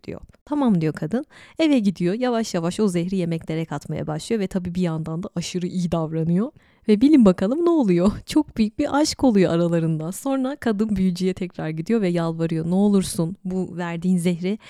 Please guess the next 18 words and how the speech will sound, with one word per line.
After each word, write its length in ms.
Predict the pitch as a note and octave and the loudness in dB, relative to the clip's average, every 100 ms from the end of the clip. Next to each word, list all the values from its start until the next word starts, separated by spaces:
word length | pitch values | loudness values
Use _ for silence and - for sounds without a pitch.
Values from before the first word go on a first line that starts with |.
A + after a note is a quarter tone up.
| - - | -20 -4
etkisini 480 | G3 - - A3 A3 | -4 -4 -2 0 0
kırmak 340 | G#3 F#3 G3+ | 0 0 -2
için 200 | - G3 | -4 -8
bir 60 | F3 | -6
şey 140 | G#3 | -6
yap. 140 | G#3 - | -6 -8
Çünkü 280 | - F#3+ F#3+ | -4 -4 -2
biz 200 | G3 - | -4 -4
o 100 | - | -6
kadar 300 | - G3 G3+ | -4 -2 -2
iyi 140 | F#3+ | 0
anlaşıyoruz 520 | F3+ F#3 F#3+ G#3 G#3+ | 0 0 0 0 -2
ki 100 | - | -2
şu 120 | F#3 F3 | -4 -2
an 100 | F3 | -2
çok 280 | - G3 | -4 -4
mutluyuz." 460 | F3+ E3 - E3 D#3+ | -2 -2 -2 -4 -2
diyor. 160 | F#3+ | -2